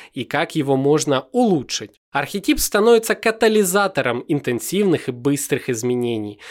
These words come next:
Маги воплощают мечты в реальность, верят, что границы находятся только в головах людей.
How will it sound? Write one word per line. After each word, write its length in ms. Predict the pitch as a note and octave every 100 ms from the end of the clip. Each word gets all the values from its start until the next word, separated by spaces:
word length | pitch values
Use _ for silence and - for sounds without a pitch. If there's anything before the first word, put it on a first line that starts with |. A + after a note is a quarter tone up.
| - -
Маги 460 | C#3 C3+ C#3 C#3
воплощают 720 | C3+ C3 C#3 B2 D#3 C3 B2
мечты 680 | D3+ D#3+ D#3 - - F3+ D#3+
в 100 | C#3
реальность, 720 | C#3+ D3+ D3+ B2+ G#2+ G2+ - -
верят, 520 | C3+ E3 F3 C#3+ A2+
что 220 | - C3+
границы 640 | B2+ D3 D#3+ E3 G3 - E3
находятся 460 | D#3 F3+ D#3 E3
только 580 | D#3+ - F3 F#3 G3 G#3
в 100 | D#3+
головах 600 | C3+ A#2+ A#2 A2+ A2+ -
людей. 480 | B2 B2 C3 A2